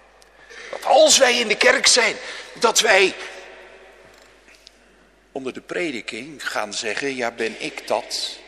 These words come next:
En dat we het dan toegeven: "Ja, zo ben ik geworden. Van die verleden ben ik weggegleden."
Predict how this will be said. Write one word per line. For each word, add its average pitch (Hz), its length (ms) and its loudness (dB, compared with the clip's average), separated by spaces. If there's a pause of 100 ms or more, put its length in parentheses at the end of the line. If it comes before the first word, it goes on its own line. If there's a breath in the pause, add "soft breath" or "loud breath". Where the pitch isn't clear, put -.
(1600)
En 127 100 -18
dat 113 220 -4
we 113 60 -10
het - 100 -14
dan 107 240 -6
toegeven: 92 680 -10
"Ja, 87 160 -4
zo 98 200 -8
ben 92 180 -2
ik 87 80 -12
geworden. 139 580 -10 (2250 soft breath)
Van - 220 -14
die 185 180 -10
verleden 165 420 -6
ben 151 160 -6
ik 139 140 -10
weggegleden." 90 920 -6